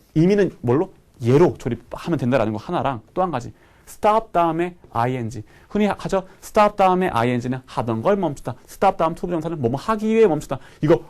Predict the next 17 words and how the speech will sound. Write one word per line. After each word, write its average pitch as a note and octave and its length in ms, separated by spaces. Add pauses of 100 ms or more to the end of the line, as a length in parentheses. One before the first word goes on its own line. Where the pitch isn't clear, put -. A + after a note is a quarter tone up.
외워야 E3 300
됩니까? E3+ 380 (140)
아니에요. A#2+ 540
어떻게 A#2+ 300
하면 C#3 120
돼요? C3+ 200
이해하면 D#3+ 500
돼요. C3+ 180
뭐? D#3+ 240 (300)
stop F#3+ 380
다음에 E3 320
to - 140
나오면 C3+ 260 (340)
to C4 140
부정사의 A#3+ 380
개념은 F3 240
뭐랬어요? C#3 420